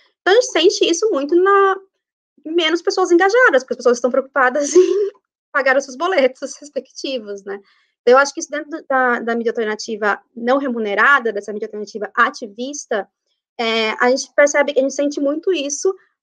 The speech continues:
é, na perspectiva de que não tem um I-, não tem I P I, então, para as pessoas no meio de uma pandemia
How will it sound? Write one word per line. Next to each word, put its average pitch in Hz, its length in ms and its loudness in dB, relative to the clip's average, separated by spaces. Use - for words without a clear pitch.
é, 240 500 4
na 262 280 0
perspectiva 277 540 -2
de 277 120 -12
que 277 380 -6
não 302 160 -6
tem 294 140 0
um 240 100 0
I-, 247 140 -4
não 269 140 -4
tem 240 520 -2
I 247 60 -6
P 285 100 2
I, 277 480 2
então, 240 240 2
para 247 100 -2
as 240 80 -4
pessoas 294 420 2
no 294 60 -2
meio 269 160 2
de 247 60 2
uma 240 80 -2
pandemia 226 680 -4